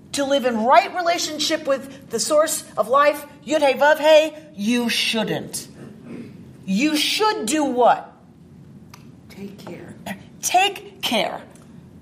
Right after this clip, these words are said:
Speaker 1: And how do we take care of the land?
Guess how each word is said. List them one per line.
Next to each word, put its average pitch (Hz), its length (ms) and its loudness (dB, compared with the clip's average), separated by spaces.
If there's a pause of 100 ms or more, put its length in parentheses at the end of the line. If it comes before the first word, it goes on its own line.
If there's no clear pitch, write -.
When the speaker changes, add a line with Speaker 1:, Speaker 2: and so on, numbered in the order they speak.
(200)
Speaker 1:
And 233 80 0
how 339 240 2
do 427 100 2
we 381 120 -2
take - 420 -4
care 208 440 -4 (260)
of 185 100 -4
the 196 80 -2
land? 170 320 -4